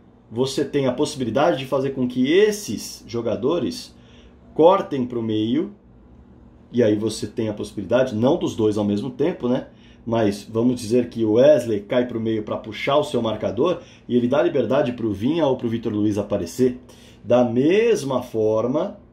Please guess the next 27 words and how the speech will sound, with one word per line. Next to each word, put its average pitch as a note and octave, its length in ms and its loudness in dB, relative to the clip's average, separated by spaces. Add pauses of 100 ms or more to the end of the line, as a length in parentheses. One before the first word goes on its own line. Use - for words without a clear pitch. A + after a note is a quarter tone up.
(120)
da G2 140 -4
mesma B2+ 540 0
forma, G2 600 -4 (280)
você G#2+ 260 -2
pode G#2+ 320 -2
ter G#2+ 400 0 (260)
o G2 120 -4
Mike A#2+ 500 0
subindo G#2 720 -6 (340)
e G#2 240 2
este F#3 320 0
meia G#2+ 560 2 (240)
caindo A2 420 -2
por G2 200 -8
dentro. A#2+ 480 -2 (1700)
Percebe? C#3 520 2 (440)
Você C#3+ 340 0
tem F3+ 380 -2
funções D3 760 0
pra C3 160 -4
fazer C3 300 0
com D3 200 -4
que A#2 300 0 (140)
tanto G3 300 0
o D3+ 60 2
Wesley A2 460 2
renda, G#2+ 500 -6